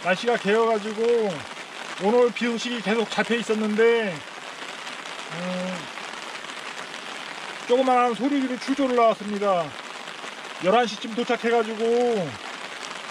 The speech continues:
한 한 시간 반 정도 낚시를 하고 점심 식사를 막 하고 마치고 나니까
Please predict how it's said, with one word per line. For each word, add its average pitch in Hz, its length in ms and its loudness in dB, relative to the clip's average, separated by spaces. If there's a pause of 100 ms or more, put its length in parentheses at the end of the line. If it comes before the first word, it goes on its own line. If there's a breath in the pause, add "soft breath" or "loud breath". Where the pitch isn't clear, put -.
(220)
한 226 120 0
한 262 180 4
시간 269 280 4
반 247 160 4
정도 233 220 0
낚시를 220 420 2
하고 240 480 0 (760)
점심 226 280 2
식사를 226 540 4
막 208 320 2
하고 226 140 -4
마치고 202 380 -2
나니까 214 680 2